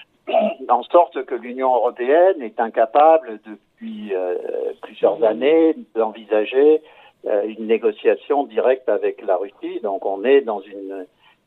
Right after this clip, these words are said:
situation géostratégique qui est en partie causée par, euh, la, la, la, la façon dont les Américains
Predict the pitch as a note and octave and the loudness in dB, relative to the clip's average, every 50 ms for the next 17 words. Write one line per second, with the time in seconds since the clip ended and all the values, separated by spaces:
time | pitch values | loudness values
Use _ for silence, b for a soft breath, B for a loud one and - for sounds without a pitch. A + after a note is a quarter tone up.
0 | _ _ _ - - - - C3 A#2+ A#2+ - D3+ C#3 A#2 - C3 A#2+ A2+ - - | _ _ _ -20 -14 -2 2 4 4 4 4 -2 -4 -2 0 2 0 0 0 2
1 | - A#2+ - - A#2+ A#2+ - E3 F#3+ G#3 - - - C3 B2 B2 B2 - - C3 | 2 2 2 0 -8 -8 -6 -6 -6 -6 -6 -6 -4 -2 0 0 0 0 0 -2
2 | - - _ - D#4+ - - - D3 C3+ C3 - - D3+ E3+ F#3+ F#3+ - - D3 | -2 -4 _ -18 -20 -14 -4 2 2 2 2 4 4 4 4 4 4 2 2 2
3 | C3 C3+ D3 D#3 D#3+ F3 F3 D3 B2+ B2 A#2 A2+ A2 G#2+ G#2+ _ _ _ _ _ | 2 4 4 4 4 4 4 2 2 2 2 2 2 0 -2 _ _ _ _ _
4 | _ _ _ _ - A#2 A2+ A#2+ A#2 A#2 A#2+ A2+ A2 A2 A2+ G#2+ A2+ G#2 - - | _ _ _ _ -8 -4 0 0 2 2 2 2 2 2 2 2 0 0 -2 -4
5 | A#2+ A#2 A2+ A#2 - A#2+ A#2+ A#2 G#2+ G#2 A2 A2 G#2 G#2+ A2 - C#3 C3 B2+ - | 0 2 2 2 2 0 -4 -2 -2 -2 -2 -2 -4 -6 -2 2 2 2 2 2
6 | - D#3+ F3 F#3+ D#3 C#3 C3 C3 C3 A#2+ C#3 C3 C3 C3+ C3+ C3 C3 A#2 - D3 | -2 -2 -2 0 2 0 2 2 0 2 2 0 2 0 -2 -4 -4 -2 0 2
7 | D3+ D#3 E3 F3+ F3+ F3+ E3 | 2 2 2 0 0 -2 -2